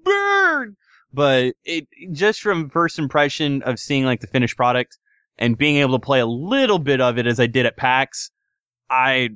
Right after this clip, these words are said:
I am totally on board with it. I just, again, with the holidays coming around, we're trying to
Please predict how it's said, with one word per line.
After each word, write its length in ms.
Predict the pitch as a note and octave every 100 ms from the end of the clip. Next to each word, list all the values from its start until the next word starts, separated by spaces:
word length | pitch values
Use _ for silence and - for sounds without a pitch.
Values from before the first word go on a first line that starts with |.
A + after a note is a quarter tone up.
| _ _
I 180 | - B2+
am 200 | B2+ A#2+
totally 720 | A#2+ B2 A#2+ A#2 A#2 A2+ G#2+ - _ _ _ -
on 220 | B2 A#2
board 260 | A2+ A#2 A#2+
with 100 | A2
it. 100 | A2
I 140 | G#2+
just, 180 | A#2 A#2
again, 460 | A#2+ E3 C#3+ A#2+ A#2 _ _ _ _ _ -
with 280 | C3 C3 A2+
the 80 | A#2
holidays 420 | C#3 C#3+ C3 B2
coming 180 | D3 B2+
around, 220 | B2 A#2+
we're 60 |
trying 200 | A2+ C3+
to 80 | B2